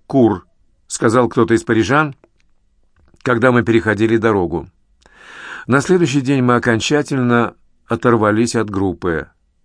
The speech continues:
Ведь нас ждал Винсен. Его и правда открыли для посещения, и мы, купив билеты, наконец вошли внутрь. Лично меня ждало разочарование.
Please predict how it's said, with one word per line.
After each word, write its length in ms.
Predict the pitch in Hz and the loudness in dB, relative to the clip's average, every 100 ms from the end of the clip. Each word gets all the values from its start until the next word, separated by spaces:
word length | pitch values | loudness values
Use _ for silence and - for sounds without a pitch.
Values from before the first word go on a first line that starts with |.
| _ _ _ - - - - | _ _ _ -20 -20 -20 -6
Ведь 260 | 104 117 113 | 2 2 2
нас 260 | 151 139 | 0 0
ждал 520 | 104 90 113 123 113 - | -4 0 2 2 0 -4
Винсен. 800 | 98 104 95 - 117 104 76 69 _ _ _ - - - | -4 -4 -6 -2 -2 -2 -4 -12 _ _ _ -20 -20 0
Его 240 | 117 143 151 | 2 4 2
и 60 | |
правда 680 | 107 135 165 139 120 131 123 | 2 -2 -2 -2 0 2 2
открыли 640 | - 113 - 127 139 127 | 0 -6 -4 -2 0 0
для 180 | 110 120 | -2 -2
посещения, 1000 | 120 113 117 113 - 104 87 85 78 76 _ - - _ | -2 -4 -6 -6 -2 -2 -2 -4 -6 -8 _ -20 -20 _
и 100 | 117 | 2
мы, 140 | 120 | 2
купив 340 | 120 117 117 98 | 2 2 2 2
билеты, 440 | 101 110 147 117 | 0 0 0 -2
наконец 520 | 104 98 95 113 - | -2 -2 -2 -2 -4
вошли 340 | 101 95 - 98 | -6 -6 -4 -6
внутрь. 520 | 92 92 87 85 71 - _ _ _ _ _ - - - - - - | -4 -6 -6 -8 -10 -16 _ _ _ _ _ -20 -20 -20 -20 -12 0
Лично 360 | 180 - 160 | 0 2 2
меня 340 | 156 151 165 151 | 4 4 2 2
ждало 560 | 113 143 143 139 131 131 | 0 0 2 0 -2 0
разочарование. 1160 | 135 120 127 131 131 117 92 80 76 65 64 | 0 0 -4 -4 -2 -2 -2 -4 -8 -12 -16